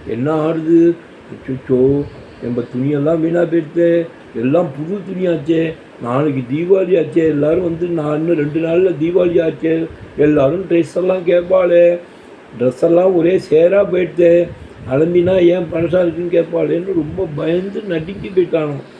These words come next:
என்ன பண்றது, ரொம்ப கஷ்டப்பட்டு அந்த துணி கொடுத்தவெல்லாம் வந்து வெயிறாவான்.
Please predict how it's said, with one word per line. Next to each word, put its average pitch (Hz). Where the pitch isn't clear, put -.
என்ன 190
பண்றது, 202
ரொம்ப 135
கஷ்டப்பட்டு 180
அந்த 139
துணி 175
கொடுத்தவெல்லாம் 180
வந்து 208
வெயிறாவான். 180